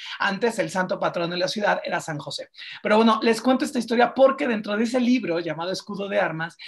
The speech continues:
existe la anécdota de que un día mientras estaba todo lo peor de la epidemia, digo, era,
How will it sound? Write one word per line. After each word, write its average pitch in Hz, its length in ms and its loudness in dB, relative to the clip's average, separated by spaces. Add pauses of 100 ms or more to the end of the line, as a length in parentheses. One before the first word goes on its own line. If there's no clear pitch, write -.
(160)
existe 233 540 -4
la 214 140 2
anécdota 165 640 -2
de 156 160 -6
que - 220 -6
un 254 280 2
día 214 260 0
mientras 170 420 -8
estaba 190 440 0
todo 208 160 0
lo 208 180 0
peor 196 440 -2
de 214 100 -2
la 196 60 -2
epidemia, 185 640 -4
digo, 135 340 -6
era, 151 360 0